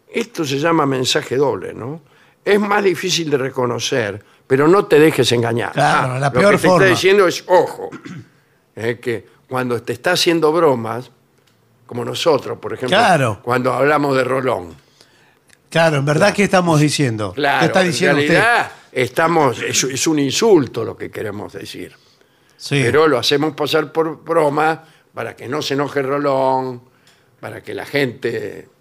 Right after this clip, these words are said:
Speaker 1: del programa tampoco se enoje.
Speaker 2: Bueno, claro, pero yo le puedo decir algo distinto de, por ejemplo, ese poema que escribiste, eh,
Speaker 1: Sí.
Speaker 2: el otro día, eh, parecía, viste, como de los chistes del chicle bazooka.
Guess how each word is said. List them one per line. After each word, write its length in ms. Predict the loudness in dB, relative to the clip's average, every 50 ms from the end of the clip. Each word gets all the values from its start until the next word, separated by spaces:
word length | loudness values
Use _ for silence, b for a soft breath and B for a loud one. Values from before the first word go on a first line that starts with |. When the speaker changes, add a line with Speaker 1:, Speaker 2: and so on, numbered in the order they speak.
| _ _
Speaker 1:
del 240 | -16 -12 -10 -10 -10 -10
programa 460 | -12 -10 -6 -6 -4 -4 -4 -6 -8
tampoco 360 | -10 -12 -12 -14 -14 -12 -12
se 120 | -12 -12
enoje. 640 | -10 -8 -6 -4 -4 -6 -6 -10 -10 -10 -8 -8 -10 -10 -14 b b b b b b b
Speaker 2:
Bueno, 340 | 0 2 2 2 0 -2 -2
claro, 320 | 0 2 2 2 2 0 -2
pero 160 | -2 -2 0
yo 140 | 0 2 2
le 100 | 2 2
puedo 180 | 0 0 0 0
decir 280 | -2 -2 -2 0 0
algo 260 | 0 0 2 0 2
distinto 560 | 0 0 -2 -4 -6 -6 -6 -4 0 0 2 2
de, 280 | 2 2 0 -2 -4 B B B B B
por 120 | -4 -4
ejemplo, 380 | -2 -2 -2 -2 0 2 2 4
ese 280 | 4 2 2 0 -2 -2
poema 400 | -2 -2 -2 0 0 -2 -2 -2
que 120 | -4 -6
escribiste, 960 | -6 -4 -4 -4 -2 0 0 0 -2 -2 -2 0 2 2 2 2 0 -4 -8 b b b b b b b b -8
eh, 200 | -6 -4 -4 -2
Speaker 1:
Sí. 80 | -2 -2
Speaker 2:
el 120 | 0 0
otro 260 | -2 -2 0 0 0 2
día, 220 | 2 2 0 0 B B B B B B B
eh, 360 | -6 -4 -2 -2 0 -2 -2 0
parecía, 380 | 0 2 2 2 2 2 2 2
viste, 420 | 2 0 -2 0 0 2 2 0 0
como 280 | 0 -2 0 0 0 2
de 460 | 2 0 0 0 0 0 0 -2 0
los 160 | -2 -2 -2
chistes 260 | -2 -4 -2 0 2 2
del 100 | 2 2
chicle 280 | 0 -2 0 2 2 2
bazooka. 680 | 4 2 2 2 2 2 2 2 2 2 2 0 -4 -18